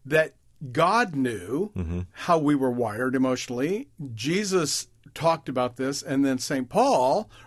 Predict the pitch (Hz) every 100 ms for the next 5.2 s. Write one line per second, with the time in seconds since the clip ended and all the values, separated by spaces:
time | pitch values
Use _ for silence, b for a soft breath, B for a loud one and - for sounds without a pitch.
0 | B 143 151 135 147 139 - 123 - 285
1 | 285 - 113 101 135 143 127 131 131 127
2 | - B B B 202 202 - - 233 277
3 | 156 135 151 185 190 - 170 139 117 123
4 | 131 - 202 214 160 135 131 - 113 131
5 | 165 -